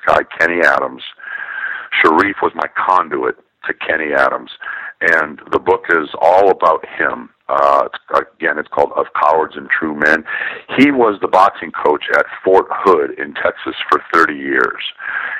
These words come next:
He brought Fort Hood from absolutely nothing to the preeminent boxing unit in all of the military. I think he had a stretch where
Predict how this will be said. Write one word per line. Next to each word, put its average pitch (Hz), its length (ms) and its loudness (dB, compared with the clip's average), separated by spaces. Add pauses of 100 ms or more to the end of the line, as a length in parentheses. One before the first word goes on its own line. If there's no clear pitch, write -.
(120)
He 98 160 2
brought 85 380 4 (180)
Fort 95 240 4
Hood 87 300 0 (100)
from - 140 -6 (120)
absolutely 78 920 0
nothing 76 800 -2 (720)
to 82 180 -2
the - 80 0
preeminent - 760 0 (160)
boxing 85 580 0
unit 76 460 -4
in 73 120 -4 (280)
all 95 280 6
of 73 120 2
the 76 80 2
military. 65 640 2 (380)
I 87 120 -6
think 151 220 -4
he - 80 2
had 95 180 4
a 80 60 -2
stretch - 400 0
where 78 360 4